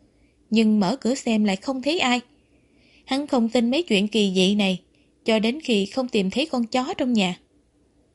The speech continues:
Mao Tiểu Lị ngừng lại, tranh thủ nhét nguyên quả trứng gà vào miệng, uống một hớp sữa bò rồi mới nói tiếp. Xem camera an ninh thì thấy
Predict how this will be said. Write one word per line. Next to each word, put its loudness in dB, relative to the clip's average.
Mao 2
Tiểu 2
Lị 2
ngừng 0
lại, -2
tranh 2
thủ 2
nhét -4
nguyên 0
quả 2
trứng -6
gà 0
vào -2
miệng, -2
uống -2
một -4
hớp -6
sữa -2
bò 0
rồi -2
mới -2
nói -6
tiếp. -4
Xem -2
camera -2
an 0
ninh -2
thì 0
thấy -2